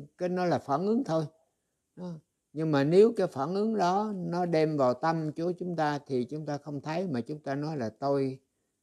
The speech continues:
tôi nghĩ, tôi có, tôi làm, tôi đồ này kia đủ thứ cả. Cho nên nó không có cái chủ thể, không có cái tôi đó. Cho nên nếu mà mình học Phật mà mình hiểu biết được cái đó là nó,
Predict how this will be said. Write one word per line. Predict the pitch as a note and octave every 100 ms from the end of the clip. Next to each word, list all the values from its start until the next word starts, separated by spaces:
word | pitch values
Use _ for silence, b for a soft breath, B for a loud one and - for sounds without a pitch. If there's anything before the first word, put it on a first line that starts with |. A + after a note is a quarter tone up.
| _ _ -
tôi | C#3
nghĩ, | B2+ A2 C#3 F3
tôi | E3+ C#3+
có, | C#3 C#3+ F3 - -
tôi | C3 C3
làm, | B2 A2+ A2 G#2
tôi | C3+ C#3
đồ | A2+
này | A#2 A2+
kia | C#3
đủ | B2+ C#3+
thứ | E3 F3+ D#3
cả. | A2+ C#3+ _ _ _ _ _
Cho | C#3
nên | C#3+ D3
nó | D#3+
không | D#3 D3+ C#3
có | C#3 D#3
cái | D3+
chủ | C#3 D3+
thể, | B2 A#2 D3+ D#3+
không | C#3+ C3+
có | D3+ D3+
cái | -
tôi | C3 C3+
đó. | C#3 E3+ F3 _ _ _ _ _ _
Cho | C#3
nên | D3 D3 D#3+
nếu | F#3 F#3
mà | C3
mình | C3 C3 B2
học | G#2+ B2 -
Phật | C3+ B2 C3+
mà | B2
mình | B2+ B2 A#2
hiểu | A#2 C#3+ E3
biết | D3+ F#3
được | C#3 A2+
cái | D3+
đó | D#3+ F3 F#3+
là | B2 A#2+
nó, | A#2 C3 D#3